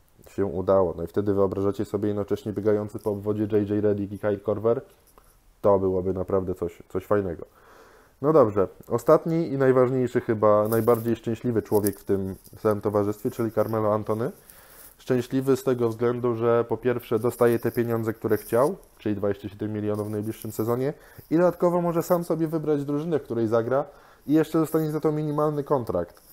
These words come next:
Także to, to jest dla niego na pewno dobry, dobra chwila i na pewno Melo się cieszy. Wydaje mi się, że to będą Houston Rockets, choć podobno w grze są jeszcze Miami Heat, ale, ale to,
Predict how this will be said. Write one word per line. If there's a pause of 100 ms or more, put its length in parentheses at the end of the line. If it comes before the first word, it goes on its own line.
(280)
Także
to,
to
jest
dla
niego
na
pewno (720)
dobry,
dobra
chwila
i
na
pewno
Melo
się
cieszy. (500)
Wydaje
mi
się,
że
to
będą
Houston
Rockets,
choć
podobno
w
grze
są
jeszcze
Miami
Heat, (1120)
ale, (760)
ale
to,